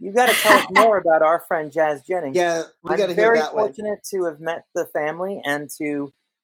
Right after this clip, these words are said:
Speaker 1: uh, interview Jazz, and she is a hero to so many. Tell us a little bit about, um, the Jazz Jennings that you saw.
Speaker 2: Well, I, I first talked to her parents and met her parents, who had gotten in touch with us because Jazz,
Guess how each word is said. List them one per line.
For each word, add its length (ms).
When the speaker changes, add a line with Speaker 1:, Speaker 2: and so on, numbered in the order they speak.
Speaker 1:
uh, 160
interview 400
Jazz, 500
and 440
she 260
is 180
a 60
hero 300
to 80
so 240
many. 340
Tell 160
us 100
a 60
little 180
bit 140
about, 560
um, 400
the 80
Jazz 360
Jennings 440
that 200
you 160
saw. 420
Speaker 2:
Well, 300
I, 240
I 420
first 480
talked 340
to 40
her 160
parents 600
and 140
met 140
her 140
parents, 480
who 100
had 140
gotten 240
in 120
touch 300
with 160
us 320
because 500
Jazz, 520